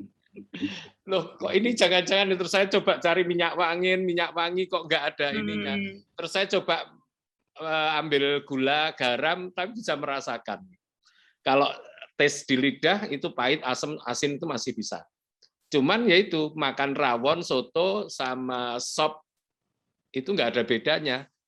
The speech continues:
Speaker 1: cuman asin aja gitu. Nah, setelah itu saya langsung, eh, ke rumah sakit untuk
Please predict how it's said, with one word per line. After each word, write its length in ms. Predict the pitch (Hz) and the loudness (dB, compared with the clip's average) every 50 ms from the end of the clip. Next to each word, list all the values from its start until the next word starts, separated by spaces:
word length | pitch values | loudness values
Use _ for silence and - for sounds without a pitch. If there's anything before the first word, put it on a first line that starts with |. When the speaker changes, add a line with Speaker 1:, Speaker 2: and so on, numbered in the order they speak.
| _ _ | _ _
Speaker 1:
cuman 240 | - 127 120 123 123 117 120 | -6 -2 -2 -2 0 0 -2
asin 400 | 127 123 - - 139 131 131 127 | -2 0 0 2 2 2 2 0
aja 400 | 131 156 156 - 123 113 113 107 | -2 -4 -4 -2 -2 -2 -2 -4
gitu. 180 | 98 92 - _ _ _ _ _ _ _ _ _ _ - - - - - - _ _ _ _ _ | -8 -12 -16 _ _ _ _ _ _ _ _ _ _ -16 -14 -14 -14 -16 -20 _ _ _ _ _
Nah, 320 | 110 110 110 104 101 98 - | -4 -2 0 0 -2 -4 -8
setelah 400 | - - 113 123 120 120 120 120 | -12 -8 -2 0 2 2 2 2
itu 220 | 120 113 - 185 | 0 0 0 0
saya 240 | 190 190 151 160 180 | 0 2 0 0 0
langsung, 640 | 165 139 117 117 117 - 170 180 180 185 190 190 - _ _ _ _ _ _ _ _ _ _ _ _ _ _ | 0 0 -2 -4 -4 -2 -2 -2 -2 -4 -6 -8 -12 _ _ _ _ _ _ _ _ _ _ _ _ _ _
eh, 1300 | - 120 117 113 113 110 107 107 107 107 107 107 107 104 104 104 104 104 101 101 101 101 98 98 101 98 98 - _ _ _ _ _ _ | -8 -4 -2 0 0 0 0 0 0 0 0 0 0 0 0 0 0 -2 -2 -2 -4 -4 -6 -8 -10 -12 -16 -20 _ _ _ _ _ _
ke 120 | _ 123 117 | _ -2 0
rumah 240 | 113 117 123 123 120 | 2 2 0 0 2
sakit 500 | 143 117 113 - - 143 156 156 - 123 120 | 0 0 0 0 -2 -2 -2 -2 -4 -4 -6
untuk 560 | 117 117 110 - 139 139 143 139 - - | -4 -6 -4 -2 0 0 0 0 -4 -10